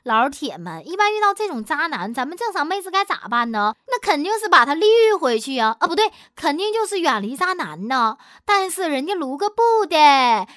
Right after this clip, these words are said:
咱们毕竟是巨蟹座附身的女人，那必须要去搞点事情哦。没错，卢哥跑到了天上人间应聘服务员儿去了，然后还给那合计呢，这拥有点啥呀？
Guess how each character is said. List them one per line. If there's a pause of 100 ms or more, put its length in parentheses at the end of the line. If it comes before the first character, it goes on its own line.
咱
们
毕
竟
是
巨
蟹
座
附
身
的
女
人， (300)
那
必
须
要
去
搞
点
事
情
哦。
没
错，
卢
哥
跑
到
了
天
上
人
间
应
聘
服
务
员
儿
去
了， (480)
然
后
还
给
那
合
计
呢，
这
拥
有
点
啥
呀？